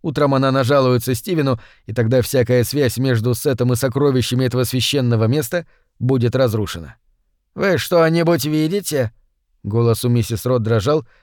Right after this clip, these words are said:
в нём звучала мольба. «Кто здесь?» спросила она темноту, и этот глупый крик словно бы поглотили стены коридора. «Миссис Рот, а кто здесь жил?»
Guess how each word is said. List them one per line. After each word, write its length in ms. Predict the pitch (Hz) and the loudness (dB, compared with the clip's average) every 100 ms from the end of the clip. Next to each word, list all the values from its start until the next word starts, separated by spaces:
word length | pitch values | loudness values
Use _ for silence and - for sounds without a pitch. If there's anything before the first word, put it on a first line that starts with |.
| _ | _
в 120 | 104 123 | -4 0
нём 260 | 131 123 | 2 2
звучала 480 | 120 156 - 127 123 | 2 0 0 2 2
мольба. 400 | 139 139 117 87 _ _ _ _ _ _ | 0 -2 -2 -6 _ _ _ _ _ _
«Кто 420 | - - 254 247 | -12 -2 0 2
здесь?» 560 | 185 175 196 190 180 - _ _ _ | 2 2 4 4 2 -4 _ _ _
спросила 680 | - - 117 113 135 131 131 | -16 -4 0 0 0 2 2
она 160 | 123 | 2
темноту, 560 | 113 117 110 107 127 139 _ _ _ _ | 0 0 0 0 -2 -4 _ _ _ _
и 80 | 117 | -2
этот 280 | 120 123 | 0 0
глупый 380 | 123 139 127 123 | 2 2 2 0
крик 300 | 117 151 - - _ _ | 2 0 -2 -12 _ _
словно 440 | - 147 135 139 | -4 0 2 2
бы 180 | 143 147 | 0 0
поглотили 720 | 120 147 139 135 120 156 151 | 0 2 2 2 2 0 0
стены 380 | 123 - 135 135 | -2 -2 -2 -2
коридора. 520 | 135 135 123 101 82 - _ _ _ _ _ _ - | -2 -2 -2 -2 -6 -16 _ _ _ _ _ _ -10
«Миссис 480 | 90 104 101 113 | -4 -2 -2 -2
Рот, 260 | 127 120 101 | 0 0 0
а 200 | 95 95 | 0 -2
кто 300 | - - 151 | -4 -2 0
здесь 300 | 117 98 104 | 0 -2 -4
жил?» 340 | 82 90 85 | -4 -6 -8